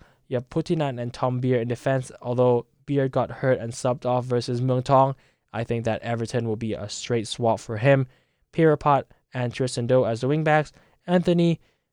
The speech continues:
Ho So Gai, and Pok Lau in midfield. And you have Wonder Lewis, Natterwood, and Anon up top. So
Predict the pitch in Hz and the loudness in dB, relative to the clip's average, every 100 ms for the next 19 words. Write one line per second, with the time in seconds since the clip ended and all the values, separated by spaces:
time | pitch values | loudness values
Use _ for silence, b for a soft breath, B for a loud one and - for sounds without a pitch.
0 | _ - 147 151 143 135 120 120 135 120 | _ 0 0 2 2 2 2 0 -2 -4
1 | - 120 - 127 123 120 - 131 117 113 | -2 -2 -2 -2 0 0 -2 -4 -2 -2
2 | - - 143 131 123 b b 117 113 117 | -6 -4 0 2 0 b b -10 -6 -4
3 | 113 117 127 120 117 110 - 113 120 110 | -2 0 0 0 0 -2 -2 -6 -4 -4
4 | 107 - 110 - - 110 107 107 104 104 | -4 -6 -10 -10 -10 -8 -6 -6 -6 -10
5 | _ _ - 110 - - 127 101 - - | _ _ -10 -10 -10 -4 -2 -2 -4 0
6 | 123 117 | 0 0